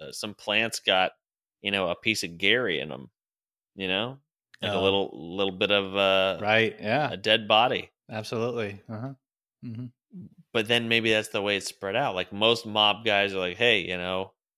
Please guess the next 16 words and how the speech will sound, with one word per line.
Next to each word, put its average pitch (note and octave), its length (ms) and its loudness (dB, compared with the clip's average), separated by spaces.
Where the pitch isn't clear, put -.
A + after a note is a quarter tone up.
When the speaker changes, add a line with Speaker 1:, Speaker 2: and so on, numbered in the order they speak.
Speaker 1:
feed A2 260 0
'em F#2+ 100 -8
to F2 80 -10
the E2+ 380 -6
crocodiles," F#2 1200 -6
right? G2 320 -6
You - 80 -20
just F#2 180 -10
Speaker 2:
Mm-hmm. G2 120 -12
Speaker 1:
fucking E2+ 260 -10
throw G2 200 0
that F#2+ 220 0
bitch G#2+ 200 0
in G#2 80 -6
the G2+ 60 -4
woods. A2 580 -4